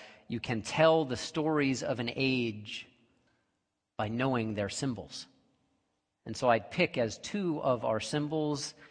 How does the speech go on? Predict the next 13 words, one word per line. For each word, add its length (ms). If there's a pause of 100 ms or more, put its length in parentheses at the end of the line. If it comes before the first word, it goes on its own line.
(420)
these 220
two 220
characters 600
here. 320 (2750)
Power 400
up, 260 (880)
glug, 240
glug, 220
glug, 220
glug, 200
glug. 380 (1040)
Power 300
down, 400